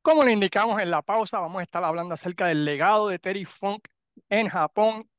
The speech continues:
Y para eso tenemos nada más y nada menos que la persona que yo considero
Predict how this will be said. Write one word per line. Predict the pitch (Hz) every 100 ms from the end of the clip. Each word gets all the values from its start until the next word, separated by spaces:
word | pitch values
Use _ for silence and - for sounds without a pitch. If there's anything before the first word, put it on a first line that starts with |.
| -
Y | 262
para | 247 202 160
eso | 175 190
tenemos | 156 160 160
nada | 139 185 208 175
más | 190
y | 165
nada | 175 160
menos | 156 170 -
que | 156 147 - -
la | 190
persona | 220 175 190 180
que | 175
yo | 156
considero | 170 165 170 160 165